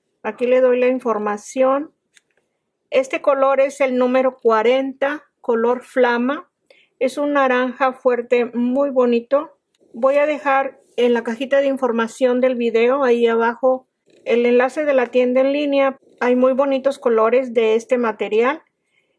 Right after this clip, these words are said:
El gancho que estoy usando, dos milímetros. Este gancho también lo tengo ahí en la página. Próximamente voy a tener diferentes números. Empiezo el tejido con ciento noventa y nueve cadenas.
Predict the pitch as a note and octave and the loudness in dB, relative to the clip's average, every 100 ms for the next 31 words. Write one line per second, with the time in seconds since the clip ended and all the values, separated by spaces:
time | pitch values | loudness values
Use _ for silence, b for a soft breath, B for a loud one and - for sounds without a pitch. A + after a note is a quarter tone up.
0 | _ _ _ _ B3 B3+ C4 C4+ D#4 D4 | _ _ _ _ 0 2 0 -2 -8 -6
1 | - C4+ C#4 C4+ C4+ C4 B3+ C#4 C#4 _ | 0 0 0 -2 0 2 2 0 -2 _
2 | A3+ A3+ B3 C4+ C#4 B3+ A#3+ B3 B3 D#4+ | -4 -2 0 -2 -4 0 0 0 -2 -8
3 | E4 _ _ _ _ _ _ B3+ B3+ C#4+ | -12 _ _ _ _ _ _ -4 -2 0
4 | C#4 C4+ C4 C#4 A#3+ A#3 A#3+ B3+ B3+ B3 | 0 0 -2 -2 0 0 2 2 2 0
5 | B3 B3+ B3 B3 A#3+ A3+ G#3 A#3 B3 B3 | 2 2 2 2 2 0 -2 -2 -4 -4
6 | C#4 C#4+ D#4 _ _ _ _ _ _ _ | -6 -6 -10 _ _ _ _ _ _ _
7 | - B3 D#4+ D4 C#4+ C4 C4 C#4 D#4+ - | -2 -2 -2 -4 0 0 0 -2 -8 -10
8 | - A3+ A#3 B3 B3 B3+ A#3+ B3 B3 B3+ | -4 0 2 0 0 -2 0 -2 -2 -6
9 | _ _ - A#3+ B3 A#3 A3+ A#3 C4+ B3+ | _ _ -4 -2 0 0 0 -2 -2 0
10 | B3+ B3 C4+ D#4 - - _ _ _ _ | 0 0 -2 -4 -10 -20 _ _ _ _
11 | _ _ _ _ _ _ - - - _ | _ _ _ _ _ _ -20 -20 -20 _
12 | - A#3 A#3+ C4+ D4 C#4+ D#4+ D#4+ D#4 C4 | -10 -8 -6 -4 -4 -4 -6 -4 -2 -2
13 | B3+ A#3+ - C4+ C#4 C#4 C#4 B3+ A#3 A#3 | -2 -4 -4 -4 -2 -2 -4 -4 -2 -2
14 | - - C#4+ C4+ B3+ C#4+ C#4 B3 G#3+ G#3+ | -6 -8 -6 -6 -4 -4 -2 -2 -2 -4
15 | G3+ A3 G#3 G#3 A3 A3+ A#3 B3 B3 C4 | -6 -4 -4 -2 -2 -2 0 -2 -2 -2
16 | B3+ A3 A3 A3+ - - | -2 -2 -6 -8 -14 -20